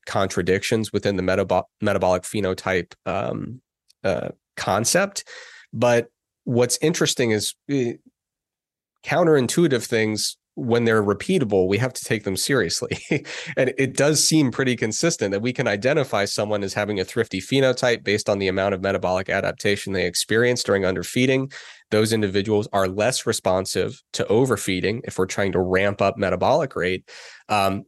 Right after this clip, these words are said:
but, but yeah, the idea that a thrifty phenotype is putting you into that, that scenario that I described, where you are both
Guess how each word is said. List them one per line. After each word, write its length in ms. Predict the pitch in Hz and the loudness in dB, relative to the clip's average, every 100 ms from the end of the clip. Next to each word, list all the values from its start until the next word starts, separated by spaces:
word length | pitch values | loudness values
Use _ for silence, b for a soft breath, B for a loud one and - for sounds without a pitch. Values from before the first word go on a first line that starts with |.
| - | -2
but, 180 | 127 | 0
but 100 | 127 | 2
yeah, 140 | 127 117 | 2 2
the 140 | 113 | 2
idea 320 | 113 107 120 | 2 2 2
that 140 | 131 107 | 2 2
a 40 | |
thrifty 360 | - 135 - 104 | 0 -2 -2 -4
phenotype 680 | - 123 113 107 101 98 - | 0 2 2 2 0 -2 -2
is 140 | 104 | -8
putting 280 | - 123 113 | -2 -2 0
you 120 | 107 | 0
into 260 | 104 107 104 | 0 2 2
that, 260 | 95 92 - b b b - | 0 -2 -6 b b b -2
that 280 | 104 - | 0 -2
scenario 760 | - - 120 110 117 113 107 101 | -2 0 2 2 4 4 4 2
that 140 | 98 - | 2 0
I 100 | 101 | -2
described, 640 | 98 - 135 117 87 85 | 0 0 2 0 0 -6
where 120 | 107 98 | -6 -4
you 180 | 104 | 2
are 140 | 101 95 | 2 2
both 380 | 98 98 101 | 2 2 0